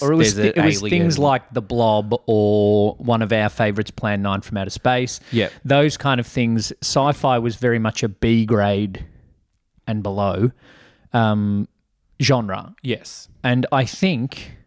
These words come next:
Speaker 1: listeners can correct me if I'm wrong, but Star Wars was one of the first films that got the name blockbuster.
Speaker 2: Um,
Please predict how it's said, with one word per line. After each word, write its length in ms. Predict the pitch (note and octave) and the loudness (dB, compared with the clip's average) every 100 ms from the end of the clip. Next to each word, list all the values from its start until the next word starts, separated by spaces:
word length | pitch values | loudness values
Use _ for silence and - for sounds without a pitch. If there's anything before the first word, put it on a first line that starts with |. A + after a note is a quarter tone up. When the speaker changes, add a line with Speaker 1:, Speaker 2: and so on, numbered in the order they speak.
| _ _ - | _ _ 0
Speaker 1:
listeners 420 | D3+ - C#3+ - | 0 2 0 0
can 180 | C3+ B2 | -2 -2
correct 360 | - A#2+ - | 0 -2 0
me 100 | A#2 | -2
if 160 | G#2+ - | 0 0
I'm 180 | G#2+ G#2+ | 2 4
wrong, 340 | A2 G2 G#2+ _ - - _ _ | 2 0 -6 _ -20 -20 _ _
but 260 | A#2+ A2+ - _ _ _ _ _ | -2 -2 -4 _ _ _ _ _
Star 380 | - - C#3+ D#3 | -8 0 2 2
Wars 300 | D3+ C3 B2+ | 0 -2 -2
was 140 | B2+ - | -4 -4
one 120 | A#2+ | -2
of 60 | A2+ | -2
the 80 | |
first 640 | G#2+ - B2 A#2+ A#2 - - - | -4 -2 2 2 0 -4 -16 -16
films 840 | - B2+ A2+ A2+ A2 A2 G#2 - - - _ _ _ _ _ _ _ _ | -2 2 2 2 2 2 -2 -8 -16 -20 _ _ _ _ _ _ _ _
that 220 | - - | -4 -2
got 240 | A#2+ A#2 - | -2 -2 -2
the 80 | A2 | -2
name 640 | A2 A2 G#2+ G#2+ G#2 G2 - _ _ _ | 2 2 2 2 0 -2 -6 _ _ _
blockbuster. 840 | - A2+ B2 - G2+ - - - - - _ _ _ _ _ _ _ _ - - - _ - | -2 -2 -2 -4 -8 -6 -8 -12 -14 -20 _ _ _ _ _ _ _ _ -20 -20 -20 _ -6
Speaker 2:
Um, 320 | C#3 C#3 C#3 | -2 -2 -2